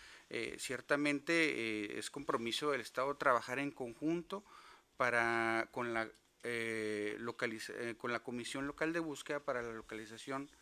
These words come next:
de la bebé en cuestión. Esta fiscalía está consciente de la responsabilidad, de la gran responsabilidad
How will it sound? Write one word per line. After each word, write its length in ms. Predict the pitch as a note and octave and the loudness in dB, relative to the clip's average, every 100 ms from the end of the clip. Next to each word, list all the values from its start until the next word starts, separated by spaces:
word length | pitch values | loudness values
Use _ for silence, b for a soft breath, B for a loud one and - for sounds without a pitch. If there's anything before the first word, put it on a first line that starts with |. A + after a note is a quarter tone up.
| b b b - | b b b -10
de 140 | A#2 | -4
la 280 | A2+ G#2 G2 F2 - - | -2 -2 -4 -12 -20 -12
bebé 280 | A#2 G#2+ A2 | -10 -6 -6
en 80 | G#2 | -6
cuestión. 580 | - G#2+ - G#2 F#2+ - _ - b b b b b b b b | -8 -10 -8 -8 -8 -12 _ -20 b b b b b b b b
Esta 640 | C#3 - F3 E3+ E3+ C#3 - | -4 2 8 12 12 10 6
fiscalía 560 | C#3+ - C#3 C3+ D3+ | -2 0 0 2 0
está 220 | D#3 - | 0 -4
consciente 800 | - D#3 D3+ - D#3 D#3 D#3 C#3 | -6 -8 -6 4 6 6 4 0
de 100 | A#2+ | 2
la 140 | A2+ A2 | 2 0
responsabilidad, 1000 | A2 - A#2+ A2+ A#2+ A#2 A2+ A#2 C3 C3 - | -2 -6 -8 -6 -6 -4 0 2 2 0 -6
de 140 | C3 | -4
la 140 | B2 | -4
gran 320 | A#2 B2 E3 E3+ | -4 -2 -2 -2
responsabilidad 880 | E3 D3 C3 B2 A2+ A2 A#2+ C3+ | -4 -6 -2 0 0 4 4 4